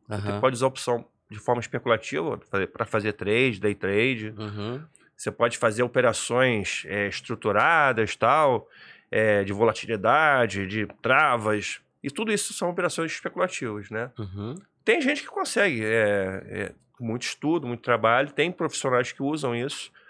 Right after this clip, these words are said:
Speaker 1: né, no dia a dia, né? E, mas são caras do mercado financeiro.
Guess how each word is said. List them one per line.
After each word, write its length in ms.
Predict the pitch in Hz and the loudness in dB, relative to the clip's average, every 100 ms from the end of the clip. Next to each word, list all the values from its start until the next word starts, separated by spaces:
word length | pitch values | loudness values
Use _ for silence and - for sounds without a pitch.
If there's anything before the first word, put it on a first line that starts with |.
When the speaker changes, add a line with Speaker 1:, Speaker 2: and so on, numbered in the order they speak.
| - - - | -20 -20 -8
Speaker 1:
né, 80 | 110 | -4
no 120 | 123 | -2
dia 200 | 117 127 | 2 2
a 20 | |
dia, 440 | 120 101 110 139 160 | 2 -2 0 0 2
né? 220 | 139 - | 0 0
E, 120 | 120 - | -8 -10
mas 260 | - 135 180 | -2 0 2
são 160 | 202 | -2
caras 440 | 220 165 151 156 - | -2 0 0 0 -4
do 80 | 185 | -8
mercado 320 | 208 160 147 | -4 -2 -4
financeiro. 580 | - 185 - 123 98 | -4 -6 -4 -4 -4